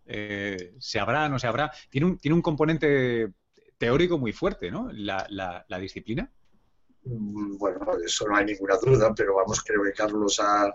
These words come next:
Speaker 2: ha tocado el centro de gravedad. Es decir, eh, para que nos demos cuenta, la vida en el subsuelo, la predi-, la pre-, Darwin la, la, la, la,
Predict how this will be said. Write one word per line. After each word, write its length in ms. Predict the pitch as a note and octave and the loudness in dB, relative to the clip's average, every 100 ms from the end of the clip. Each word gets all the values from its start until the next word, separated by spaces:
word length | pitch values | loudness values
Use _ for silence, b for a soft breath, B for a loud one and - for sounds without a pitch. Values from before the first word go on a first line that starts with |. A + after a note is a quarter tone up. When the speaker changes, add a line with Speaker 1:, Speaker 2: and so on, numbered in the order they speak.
| - | 0
Speaker 2:
ha 140 | B2+ | 0
tocado 400 | B2+ A#2+ C3 B2+ A#2+ | 2 4 4 6 6
el 100 | A2 | 6
centro 360 | C3+ B2 A#2+ | 2 2 4
de 100 | A#2+ | 6
gravedad. 540 | A2+ A2 G#2 G#2 A2 G#2 _ b b b b b - | 6 4 2 4 2 0 _ b b b b b -6
Es 140 | A#2 | -4
decir, 400 | A2+ C3+ C3 A2+ - - _ - | 0 2 2 2 -6 -20 _ -4
eh, 360 | A#2 A2+ A2+ G#2+ _ - - - _ - | 2 4 2 -2 _ -20 -20 -20 _ -2
para 240 | A#2+ G#2+ | 2 2
que 120 | A2+ | 2
nos 160 | A2+ A2 | 0 2
demos 300 | C3 C3 A#2+ | 2 2 0
cuenta, 480 | - D#3+ C3+ G2 - _ _ _ - | 4 4 4 -2 -6 _ _ _ -10
la 180 | A#2 A#2 | -6 -4
vida 280 | C3 C#3+ C#3+ | 0 4 6
en 60 | C#3 | 6
el 60 | |
subsuelo, 640 | C3+ C3+ B2 - E3 D#3 D3 | 4 2 0 4 6 8 6
la 100 | A2 | 4
predi-, 380 | A2 A#2 C3+ A2+ | 0 -2 -2 -2
la 160 | A2 | -4
pre-, 180 | A#2 A2 G#2+ G#2 G2+ G2 G2 G2 G2 _ | -2 -2 -2 -2 -6 -6 -8 -8 -12 _
Darwin 500 | A#2 C3 C#3 C3+ B2+ | 0 2 4 2 4
la, 440 | A2 A2 G#2 G2 - - _ _ _ _ _ _ | 4 4 2 0 -4 -12 _ _ _ _ _ _
la, 220 | A2+ G#2 | -4 0
la, 240 | G2+ G2+ G2 | 2 4 4
la, 460 | G2 F#2+ F#2+ F#2+ | 4 4 2 0